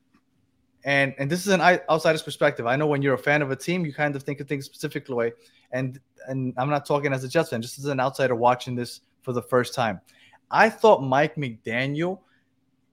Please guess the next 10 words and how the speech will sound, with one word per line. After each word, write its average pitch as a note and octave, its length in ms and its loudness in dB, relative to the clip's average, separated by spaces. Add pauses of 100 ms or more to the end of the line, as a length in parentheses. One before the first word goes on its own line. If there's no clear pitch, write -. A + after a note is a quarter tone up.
(180)
talks - 720 2 (260)
about C3+ 280 0
his C#3 240 -2
offense G3 640 -2 (340)
like B2+ 160 -8
he's A#2 280 -10
very E3+ 420 2
sure D3+ 340 0
of B2+ 140 0
himself. G2 420 -12